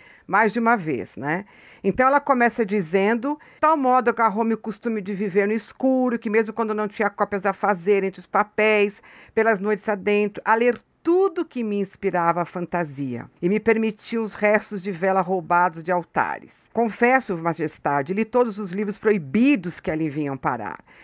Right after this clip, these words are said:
Aí ela segue dizendo, "Li-os todos, muitas dezenas deles, em língua portuguesa, castelhana, latina, que todas elas eu tinha conhecimento, recebido do padre mestre do Engenho Paraíso, onde me criei.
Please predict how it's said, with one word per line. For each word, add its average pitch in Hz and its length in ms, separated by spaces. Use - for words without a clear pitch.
Aí 185 140
ela 214 120
segue 208 320
dizendo, 156 560
"Li-os 277 520
todos, 151 720
muitas 220 600
dezenas 160 540
deles, 135 420
em 233 160
língua 196 280
portuguesa, 156 800
castelhana, 156 800
latina, 180 680
que 214 160
todas 277 500
elas 214 360
eu 220 160
tinha 226 240
conhecimento, 233 840
recebido 180 880
do 233 160
padre 175 380
mestre 165 380
do 180 100
Engenho 170 380
Paraíso, 202 640
onde 170 240
me 180 100
criei. 196 400